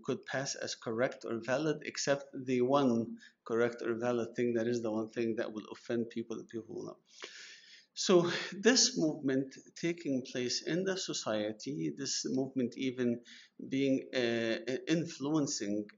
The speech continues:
uh, uh, the church, and again, because keep in mind that the, the, the Protestant church broke off of the Catholic Church, which for a period of time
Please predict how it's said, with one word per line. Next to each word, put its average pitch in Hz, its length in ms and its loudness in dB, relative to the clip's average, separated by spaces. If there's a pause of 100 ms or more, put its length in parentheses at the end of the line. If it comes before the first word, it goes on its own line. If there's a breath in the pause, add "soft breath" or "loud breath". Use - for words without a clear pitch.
uh, 107 40 0
uh, 104 360 0 (400)
the 123 140 -4
church, 110 540 -2
and 107 100 -2
again, 127 300 0
because 113 560 -2 (440 loud breath)
keep 175 200 -2
in 123 140 2
mind 135 300 4
that 107 160 -2
the, 113 80 -2
the, 107 220 -4 (200)
the 123 100 -2
Protestant 131 640 -2
church 131 460 -2 (120)
broke 139 440 -4
off 127 460 -6 (400 soft breath)
of 120 260 0
the 110 100 -2
Catholic 110 680 -4
Church, 104 600 -4 (440 soft breath)
which 123 240 0
for 131 300 2
a 120 120 0
period 156 440 0
of 123 220 -4
time 131 400 0